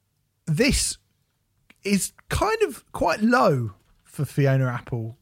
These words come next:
when I consider how I felt about it in the sort of intervening months after it had first come out, where I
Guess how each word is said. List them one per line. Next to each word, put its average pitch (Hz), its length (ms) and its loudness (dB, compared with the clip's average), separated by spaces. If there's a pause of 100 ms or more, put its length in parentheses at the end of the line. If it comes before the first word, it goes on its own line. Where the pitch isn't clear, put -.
when 147 180 0
I 135 140 0
consider 131 600 -4 (360)
how 135 320 0
I 127 120 -2
felt 131 280 0
about 120 280 -6
it 117 140 -12
in 127 160 -2
the 120 100 -4
sort 123 280 -8
of - 100 -20
intervening 127 760 0
months 123 480 -4 (720)
after 123 300 -4
it 104 40 -8
had 113 100 -12
first 120 320 -6
come 123 180 -4
out, 117 240 -6
where 127 260 -2 (420)
I 156 200 4